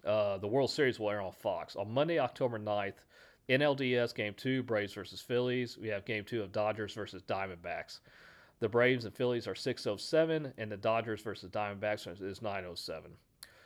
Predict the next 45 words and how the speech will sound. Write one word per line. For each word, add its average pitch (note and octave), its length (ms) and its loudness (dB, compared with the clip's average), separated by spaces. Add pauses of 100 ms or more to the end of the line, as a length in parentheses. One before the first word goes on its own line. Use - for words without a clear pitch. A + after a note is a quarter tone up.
(220)
On G#2 140 2
Tuesday, C#3+ 400 2
October A#2 380 2
tenth, C3 400 -2
we A2+ 100 0
have G#2+ 140 2
the G2+ 180 -2
A A2+ 120 4
L A2+ 100 0
D A2 180 0
S G#2+ 160 2
Game G#2+ 280 -4
Three, A#2 360 -2
Twins A2 400 -6
versus G#2 360 -6
Astros. A#2+ 720 2 (200)
That G#2+ 180 4
will G#2+ 100 0
be G#2+ 220 0
in G2 100 -4
Minnesota. A#2+ 640 0 (100)
It's G2+ 180 -2
four A2+ 200 0
oh G#2 60 0
seven G2 280 -4
P G#2+ 240 -2
M G2 140 -2
Eastern G2+ 300 -8
Time. A2 360 0 (460)
And G#2 100 0
then A#2 60 4
we A2 100 2
have A2 220 2
the G2 100 -2
A A2+ 160 4
L A2 80 0
D G#2+ 180 -2
S G#2 140 2
Game G#2 240 -4
Three, G#2+ 300 -4
Rangers G2+ 360 -6
versus - 300 -10
Orioles, A2 580 0
which G2+ 220 -4
is G2 240 -6